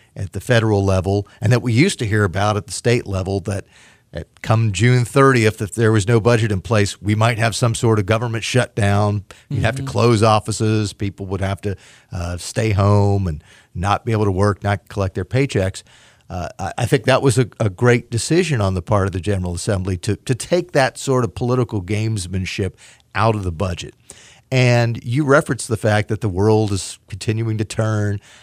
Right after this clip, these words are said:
Speaker 1: Most people don't even notice it because pretty much everything has gone on as it normally,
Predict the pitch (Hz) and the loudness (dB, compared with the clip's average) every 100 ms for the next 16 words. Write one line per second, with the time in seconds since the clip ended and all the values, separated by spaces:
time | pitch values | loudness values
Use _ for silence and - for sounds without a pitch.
0 | _ 131 262 - 233 185 185 202 175 143 | _ 0 2 2 0 2 0 2 2 2
1 | 165 214 151 123 127 - 123 - 120 117 | 2 2 0 0 -2 -2 -4 2 4 4
2 | 123 - - _ _ _ - 120 107 110 | 2 -4 -14 _ _ _ -4 -2 0 -2
3 | - - 101 113 120 117 107 123 135 113 | -4 -6 -4 -2 -2 -2 0 0 -2 -2
4 | 104 95 92 - 92 92 90 85 - - | -2 -2 -4 -6 -6 -4 -6 -8 -12 -20
5 | _ - 98 90 95 - 98 98 92 90 | _ -4 -2 0 -2 -6 -6 -4 -4 -4
6 | 85 85 | -6 -8